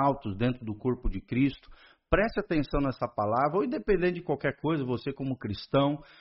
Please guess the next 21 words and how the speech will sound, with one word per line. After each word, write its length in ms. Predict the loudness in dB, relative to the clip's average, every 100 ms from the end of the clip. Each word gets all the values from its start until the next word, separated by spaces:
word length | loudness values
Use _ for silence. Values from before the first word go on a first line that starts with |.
| _ -10
que 100 | 0
quer 180 | 0 2
ser 220 | 2 4
um 100 | 2
cristão 440 | 0 -4 0 2
maduro, 640 | 2 0 0 0 0 -2
um 100 | -4
cristão 680 | -6 -8 -8 0 4 4 2 -2 -18 _ 4
influente, 880 | 4 4 2 6 8 8 8 4 -4
um 80 |
cristão 420 | -2 -4 -2 -2 0
que 140 | 0
exerce 720 | 0 4 4 4 0 -8 -6
liderança 1040 | -2 0 0 2 2 4 6 4 0 -6 -6
e 60 |
que 160 | -4 -6
seja 320 | -4 -2 -2
bênção 580 | 0 2 4 2 -2 0
nas 220 | 0 0
mãos 240 | 0 0
do 120 | -2